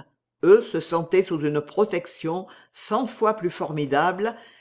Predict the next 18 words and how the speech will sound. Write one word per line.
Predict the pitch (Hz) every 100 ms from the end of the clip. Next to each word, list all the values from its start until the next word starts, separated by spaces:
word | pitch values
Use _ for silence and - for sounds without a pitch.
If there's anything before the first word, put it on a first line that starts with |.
| _ 143
et | 156
ne | 160
craignaient | - 175 226 190
plus | - 156 190 220
ni | 147 190 254
sa | 254 202
fureur | - 180 139 160 190
ni | 131 165 220
sa | 202
démence, | 160 160 139 147 202 - 226 - _ - - _ -
tout | 214 285
comme | - 233 233
s'il | - 165
eût | 156
cessé | - 180 185 208
d'avoir | 156 147 156
sur | - 147 127
eux | 170